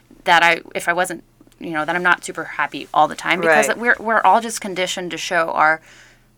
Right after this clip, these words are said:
Speaker 1: highlight, the highlight reel of our
Speaker 2: Right,
Speaker 1: lives on our
Speaker 2: right.
Speaker 1: social media. And so that awkward me,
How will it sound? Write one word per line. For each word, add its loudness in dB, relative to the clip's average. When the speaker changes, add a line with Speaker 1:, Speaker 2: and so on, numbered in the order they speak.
Speaker 1:
highlight, 0
the -6
highlight 0
reel -4
of -8
our 0
Speaker 2:
Right, 6
Speaker 1:
lives 0
on -2
our 2
Speaker 2:
right. 0
Speaker 1:
social -10
media. -10
And -6
so 4
that 6
awkward 0
me, -6